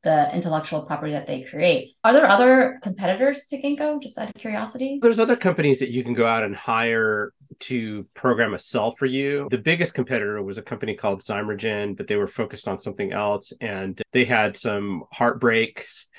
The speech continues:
Speaker 2: and Ginkgo ended up acquiring them. Some of the early, let's just say, version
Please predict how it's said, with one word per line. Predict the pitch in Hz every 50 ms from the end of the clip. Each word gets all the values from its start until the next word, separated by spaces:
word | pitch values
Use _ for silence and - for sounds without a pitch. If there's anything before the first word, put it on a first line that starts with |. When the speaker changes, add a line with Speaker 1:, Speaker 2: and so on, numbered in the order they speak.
| - - - _
Speaker 2:
and | - 110 107 101 101 101 98 98 98 98
Ginkgo | 101 98 123 117 - - 85
ended | 85 104 110 98 110
up | -
acquiring | - - - - 117 98 104 107 110 117 113
them. | 117 117 117 117 120 123
Some | - - - 135 139 147
of | 135
the | 135 127 127 123 -
early, | - 131 131 135 135 135 139 131 127 127 127 127
let's | 127 131 120 -
just | 131 - -
say, | 120 113 110 107 107 101
version | 98 - 120 113 117 113 - 123 113 107 107 107 107 104 104 117